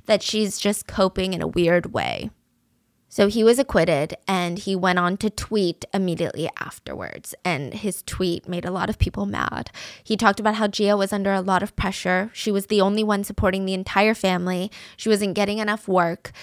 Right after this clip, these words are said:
He said that in twenty twelve, she had self-harmed, and he called Rabia to tell her everything, and she did not show up to Mumbai for months. He said, and I quote,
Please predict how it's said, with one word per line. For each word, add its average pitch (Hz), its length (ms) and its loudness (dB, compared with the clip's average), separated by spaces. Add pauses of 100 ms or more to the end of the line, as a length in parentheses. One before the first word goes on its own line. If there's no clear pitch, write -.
(260)
He 220 160 0
said 208 240 4
that 196 160 4
in 190 180 0
twenty 214 320 2
twelve, 196 440 2
she - 180 -2
had 180 400 0 (300)
self-harmed, 190 680 0 (540)
and 180 460 2 (240)
he 208 220 0
called 196 380 2
Rabia 208 420 6
to - 120 -8
tell 202 200 2
her 190 60 6
everything, 185 480 2
and 185 120 -4
she - 140 -6
did 185 160 -8
not 202 220 -2
show 208 200 2
up 196 140 0
to - 80 -6
Mumbai 196 400 0
for 196 140 0
months. - 520 2 (320)
He 214 160 -4
said, 202 200 0
and 196 120 -2
I 208 60 0
quote, 220 340 2